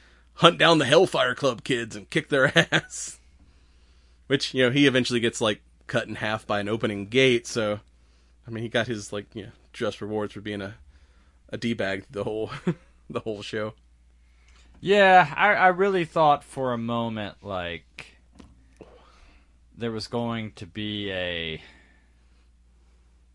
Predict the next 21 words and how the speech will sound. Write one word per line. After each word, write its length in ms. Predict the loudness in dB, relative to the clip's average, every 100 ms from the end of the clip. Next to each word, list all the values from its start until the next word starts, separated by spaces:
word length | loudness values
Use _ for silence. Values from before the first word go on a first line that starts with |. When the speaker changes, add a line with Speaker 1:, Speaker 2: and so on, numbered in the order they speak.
| _ _
Speaker 2:
a 60 | -14
change 420 | -10 -8 -8 -8
of 120 | -14
heart 360 | -12 -10 -10 -12
for 140 | -16
that 240 | -12 -14
character, 640 | -14 -16 -16 -16 -18 -18 -18
but, 280 | -16 -16 -16 -20 _
you 80 | -18
know. 280 | -16 -16 -18 -20 _ _ _
Speaker 1:
Nope, 380 | -10 -6 -6 -6
he 80 | -10
just 160 | -10 -10
got 180 | -14 -14 _ _ _ _ _
murked. 420 | -18 -12 -10 -12 -16 _ -20 -20 -16
<laughs> 80 | -16 -14 -20 -20 _ _ _ -20 _ _ -20 -20 -12
Oh. 460 | -6 -2 -2 -4 -6 -14 _ _ _ _ _ _ _ _ _ _ _
And 100 | -8
then, 100 | -6
of 80 | -4
course, 320 | 0 0 -2